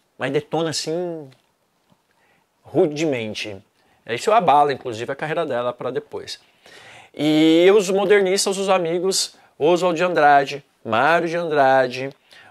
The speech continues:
o Di Cavalcante, entre outros, vão se solidarizar e vão escrever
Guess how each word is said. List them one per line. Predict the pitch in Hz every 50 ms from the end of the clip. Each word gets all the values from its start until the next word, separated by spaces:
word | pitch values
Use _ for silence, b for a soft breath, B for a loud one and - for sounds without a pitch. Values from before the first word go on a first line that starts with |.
| B
o | - -
Di | 107 104 120
Cavalcante, | 120 - 156 160 180 175 170 _ - 139 139 135 135 135 135 127 - - 143 131 b b b b
entre | b 117 143 156 147 - 160 135
outros, | 135 151 180 208 202 - - 120 120 - - - b b b b b _
vão | 131 123 123 131 135 135 143 151 160 165 170 175 175 175 175 170
se | - -
solidarizar | 170 - - 160 170 156 147 151 165 160 156 160 151 160 151 175 262 285 269 -
e | 254
vão | - - 220 220 233 233 226 220 208 202 202 -
escrever | - - - 240 269 220 175 156 160 160